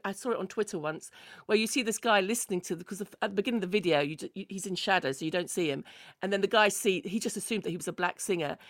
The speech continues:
And then you see him, you see his reaction when he realises he's white. And it is ve-, it's actually quite a funny, uh, funny little clip. But that album, I mean, I've got friends who've got h-, whole bedrooms full of vinyl. That's what people did in the eighties. And that, his, uh, his debut album is, like, something that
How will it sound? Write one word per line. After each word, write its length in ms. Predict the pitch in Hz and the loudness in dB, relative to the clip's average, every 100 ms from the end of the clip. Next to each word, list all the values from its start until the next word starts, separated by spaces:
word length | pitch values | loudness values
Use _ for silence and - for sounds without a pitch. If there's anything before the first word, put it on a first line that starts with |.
| - - | -8 2
And 100 | 196 | 2
then 60 | |
you 80 | 196 | 4
see 260 | - 226 170 | 4 6 6
him, 100 | 156 | 4
you 140 | 214 | 0
see 160 | 208 247 | 2 4
his 100 | 196 | 6
reaction 380 | 190 208 - 196 | 8 6 4 0
when 60 | |
he 60 | 190 | 4
realises 460 | 208 190 175 180 185 | 6 6 6 2 -6
he's 140 | 165 | -4
white. 420 | 185 175 156 - | 2 4 4 2
And 80 | 202 | 2
it 80 | 208 | 2
is 140 | 214 | 2
ve-, 160 | 202 226 - | 2 2 4
it's 160 | 208 | 2
actually 240 | 233 - 190 | 0 -4 -6
quite 180 | 202 - | -4 -4
a 60 | |
funny, 500 | - 175 165 160 156 | -4 -2 0 -2 -4
uh, 240 | 160 151 156 - - - - | -2 -2 -2 -10 -20 -20 6
funny 300 | 226 208 190 | 8 8 6
little 160 | - | 2
clip. 420 | - 233 160 - - - - - | -2 -2 -2 -2 -12 -20 -20 -2
But 160 | 226 196 | 2 6
that 140 | 294 - | 6 8
album, 540 | 277 277 190 160 165 | 6 6 4 2 2
I 40 | - | 0
mean, 120 | 208 | 2
I've 220 | 233 247 | 4 4
got 160 | 240 226 | 2 -2
friends 400 | - 190 165 - | 0 2 0 -4
who've 140 | 165 | -6
got 160 | 165 - - | -6 -8 -12
h-, 60 | - | -6
whole 140 | 190 | -4
bedrooms 380 | 180 175 - 143 | 0 0 0 -4
full 140 | 175 | -4
of 140 | 143 - - | -6 -8 -2
vinyl. 340 | 160 151 135 185 | 2 2 0 -4
That's 220 | 160 - | -8 -8
what 80 | - | -8
people 220 | 160 180 | -6 -2
did 160 | 170 | -2
in 40 | 147 | 0
the 80 | 135 | -2
eighties. 400 | 139 - 131 - - - - | -2 -6 -10 -12 -20 -20 -6
And 180 | 185 185 - | -2 -2 2
that, 160 | 226 - 202 | 2 2 -4
his, 200 | 202 226 | -2 0
uh, 240 | 202 196 | 2 2
his 280 | 190 190 - | 0 -2 0
debut 280 | - 208 202 | 0 2 4
album 340 | 180 180 156 151 | 4 4 2 -2
is, 100 | 160 | -2
like, 140 | 160 - - | -4 -6 -12
something 280 | - 160 | -8 -6
that 100 | 160 | -8